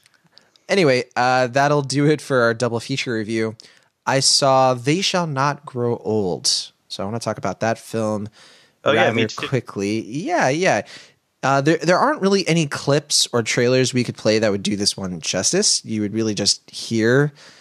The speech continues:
Speaker 1: uh, the film, and it's not really what the deal is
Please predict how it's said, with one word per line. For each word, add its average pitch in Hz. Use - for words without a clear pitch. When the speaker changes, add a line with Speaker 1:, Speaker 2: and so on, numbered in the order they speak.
Speaker 1:
uh, 185
the 175
film, 180
and 123
it's -
not 147
really 131
what 113
the 123
deal 104
is 156